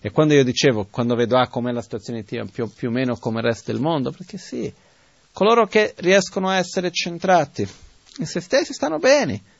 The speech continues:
coloro che no è la stessa roba, problemi ce ne sono dappertutto. Adesso ci è cambiata l'amministrazione del monastero e c'è chi è contento, c'è chi non è contento, perché prima era così,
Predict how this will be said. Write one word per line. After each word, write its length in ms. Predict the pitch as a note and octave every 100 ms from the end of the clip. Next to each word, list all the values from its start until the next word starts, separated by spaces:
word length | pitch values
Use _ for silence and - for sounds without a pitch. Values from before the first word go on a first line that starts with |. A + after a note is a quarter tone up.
| _ _ _ _
coloro 320 | _ G#3+ A#3 A#3
che 140 | A#3
no 240 | A#3 A#3 C#4+
è 60 |
la 120 | A#3
stessa 340 | C#4 A3+ - -
roba, 340 | G#3+ A3 B2+
problemi 420 | - C#3 F3+ G#3
ce 140 | F3+ F3
ne 100 | E3
sono 220 | G3 F#3
dappertutto. 880 | E3+ E3+ C#3+ A2+ D#3 D3+ - - - _ _ _ _ _ _ _ _ A2
Adesso 460 | B2 D#3 C#3+ D3+
ci 160 | C#3 D#3
è 140 | C3+
cambiata 580 | C#3 C#3 B2+ D3+ D3+ D#3
l'amministrazione 1040 | C#3+ D3 C#3+ C#3+ - C#3+ - C#3 D#3 D3+
del 160 | C#3+ D3
monastero 720 | D3 D3+ D3 - C3 D3+ D3+
e 80 | D3
c'è 220 | - C#3
chi 160 | - D#3+
è 80 | D3+
contento, 720 | E3 D#3+ - D3+ E3 - D#3
c'è 180 | - D3+
chi 180 | -
non 180 | E3 D#3+
è 100 | D#3+
contento, 720 | - F3 E3+ - D3+ D#3+ -
perché 300 | D#3+ E3 D#3+
prima 320 | C#3+ D#3+ E3+ E3
era 160 | D#3+
così, 500 | - E3+ B2+ C3 D#3+